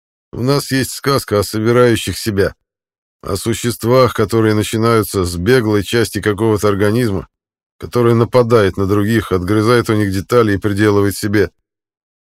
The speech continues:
Она растет, становится злее и опасней». «Ну и сказочки у вас»,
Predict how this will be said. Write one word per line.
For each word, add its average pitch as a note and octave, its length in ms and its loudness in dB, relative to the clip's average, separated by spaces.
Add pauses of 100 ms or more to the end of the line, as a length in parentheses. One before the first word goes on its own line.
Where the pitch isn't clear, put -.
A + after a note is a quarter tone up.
(360)
Она F#2+ 240 0
растет, B2 460 2
становится A2+ 560 2
злее A2+ 400 2
и A2 40 4
опасней». A2+ 600 0 (1200)
«Ну F2 300 -2
и G#2 100 0
сказочки E2 680 -6
у E2 140 -2
вас», D#2+ 300 -6